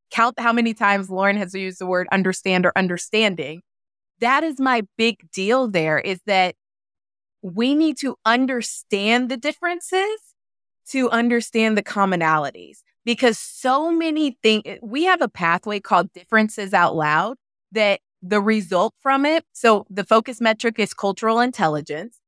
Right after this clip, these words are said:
And we say cultural intelligence because everyone has a culture. And s-, and I mean, like, your neighborhood you grew up in, like, what schools you went to, that's a culture within the school, like,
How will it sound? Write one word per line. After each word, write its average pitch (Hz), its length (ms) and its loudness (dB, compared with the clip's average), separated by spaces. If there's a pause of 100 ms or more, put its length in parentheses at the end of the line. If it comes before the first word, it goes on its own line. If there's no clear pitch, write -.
(200)
And 208 120 0
we 214 100 2
say 214 360 -2
cultural 240 380 -2
intelligence 220 580 -2
because 196 380 0 (260)
everyone 240 460 2
has 185 240 0
a 160 60 -6
culture. - 520 -14 (460)
And 226 140 4
s-, - 240 -4
and 226 180 -2
I 240 120 2
mean, 247 300 -2
like, 202 320 2 (100)
your 220 220 -2
neighborhood 233 640 0
you 170 80 -8
grew 160 260 -4
up 147 200 -6
in, 95 300 -10 (160)
like, 202 200 2
what 240 180 2
schools 294 440 0
you 233 100 2
went 175 200 0
to, 170 140 -8
that's 190 260 2
a 220 60 -6
culture 226 360 0
within 220 300 0
the 220 80 0
school, 254 380 0
like, 180 220 0